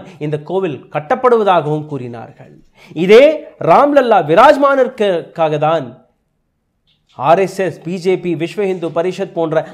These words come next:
அனைத்து அமைப்புகளுமே போராடினார்கள். இந்த கோவிலில் ஐம்பது ஆண்டுகளாக பூஜிக்கக்கூடிய பூஜாரி ஆச்சாரிய சத்யேந்திர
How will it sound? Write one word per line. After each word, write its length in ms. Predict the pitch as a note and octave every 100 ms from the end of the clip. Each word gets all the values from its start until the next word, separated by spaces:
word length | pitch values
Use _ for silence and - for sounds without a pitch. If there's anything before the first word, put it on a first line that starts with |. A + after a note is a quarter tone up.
| -
அனைத்து 380 | D#3 A3+ C#4 D#3
அமைப்புகளுமே 680 | D#3+ G3 F#3+ D#3+ C#3 C3+ G3+ A3 - _
போராடினார்கள். 920 | G3+ F#3+ D3 B2+ A#2 A#2 - A2+ - _ _ _ _ _ _
இந்த 240 | B2 A#2+ A#2+ A#2+ A#2+
கோவிலில் 520 | - D3+ D#3+ C3+ B2 E3+ _ _ C3+
ஐம்பது 340 | F3+ A3 F3+
ஆண்டுகளாக 580 | C#3 F3 E3 D3 C3+ B2+
பூஜிக்கக்கூடிய 840 | C3 E3+ E3+ D#3 D3+ B2+ A#2 C#3+ A3 A#3 - _ _ _ _ _ -
பூஜாரி 520 | G3 G3 G3 D#3 C3 A2+ _ _ _ _ _ -
ஆச்சாரிய 600 | D3+ E3 G3+ G3 F#3 F#3 A3+ B3 - _ -
சத்யேந்திர 680 | - G#3+ A3 C#4 C#4+ C#4